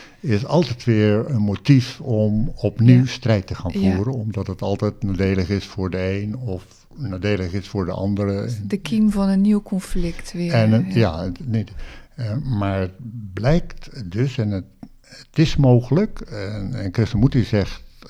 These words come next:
Speaker 1: eh, soms in zijn toespraken dat hij ziet dat het mogelijk is om toch in die toestand van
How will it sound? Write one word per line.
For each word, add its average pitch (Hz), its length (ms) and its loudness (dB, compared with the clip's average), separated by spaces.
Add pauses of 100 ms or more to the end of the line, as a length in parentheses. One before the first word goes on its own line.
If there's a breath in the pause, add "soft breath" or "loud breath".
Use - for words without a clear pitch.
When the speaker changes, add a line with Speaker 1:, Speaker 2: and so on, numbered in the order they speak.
(100)
Speaker 1:
eh, 95 420 -4 (140)
soms 156 420 0
in 101 160 0
zijn 90 160 -4
toespraken 98 720 -4
dat 101 200 -4 (380)
hij 107 480 -2 (220)
ziet 123 240 4
dat 104 160 -2
het - 180 -6
mogelijk 110 500 0
is 131 240 -2
om 104 340 -2 (360 loud breath)
toch 123 280 2
in 107 200 2
die 101 220 -4
toestand 117 500 -4
van 95 460 -4